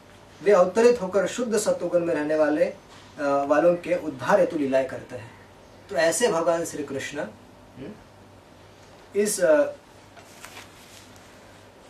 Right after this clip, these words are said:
<coughs> इस ब्रह्मांड में समस्त जीवों का उद्धार करने के लिए आते हैं। भगवान श्री कृष्ण का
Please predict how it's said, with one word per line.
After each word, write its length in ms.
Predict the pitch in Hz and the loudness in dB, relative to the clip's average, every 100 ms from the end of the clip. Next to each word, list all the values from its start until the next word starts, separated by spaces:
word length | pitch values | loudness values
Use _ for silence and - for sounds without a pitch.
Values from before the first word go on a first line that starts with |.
| - - | -20 4
<coughs> 840 | - - - - - - - 262 285 | 6 6 4 -2 -6 -2 2 4 4
इस 120 | - | 0
ब्रह्मांड 460 | 139 147 151 190 170 | -2 0 0 0 0
में 160 | - - - - - - | -4 -8 -18 -20 -14 -6
समस्त 360 | 175 220 - | -2 -2 -2
जीवों 340 | 180 156 170 175 | -4 0 -2 0
का 80 | |
उद्धार 380 | 165 123 - 180 | -2 -2 -4 -4
करने 220 | 143 139 | -4 -4
के 100 | 135 | -6
लिए 100 | 131 | -6
आते 260 | 123 - - | -10 -12 -16
हैं। 120 | - - - - - - - - - - - - - - - 139 | -16 -20 -20 -20 -20 -20 -20 -20 -20 -20 -20 -20 -20 -20 -18 -6
भगवान 300 | 147 196 214 | 2 2 2
श्री 160 | 202 | -2
कृष्ण 340 | 180 180 - 202 | -4 -6 0 0
का 420 | 202 196 202 208 | 4 4 4 2